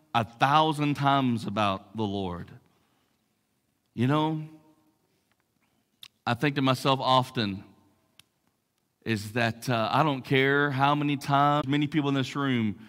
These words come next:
that almost week after week after week, you raise your hand because, do you know why? You're worth it. You're absolutely worth it.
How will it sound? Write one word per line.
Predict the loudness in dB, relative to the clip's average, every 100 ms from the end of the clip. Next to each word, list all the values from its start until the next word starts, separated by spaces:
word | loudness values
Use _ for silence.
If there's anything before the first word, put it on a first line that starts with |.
| -20 -20 _ _ _ _
that | -2 -2 -4 -20 _ -2
almost | 2 4 2 4
week | 2 2
after | -2 0
week | 2 2
after | 0 -2 0
week, | 2 2 2
you | 0
raise | 2 0 0
your | 0
hand | 2 0 0
because, | -2 -2 -4 -4 _
do | 2
you | 4
know | 4
why? | 4 4 4 2 -2 -6 -16 -20 _ _
You're | -4 -2
worth | 0 -2 -4
it. | -12 -14 -20 -20 _ _ _ _ -20 _ _ _ _ _
You're | -4 -4 0
absolutely | 0 0 -4 -2 -2 -2 -2 -6
worth | -6 -10 -14 -20
it. | -20 -20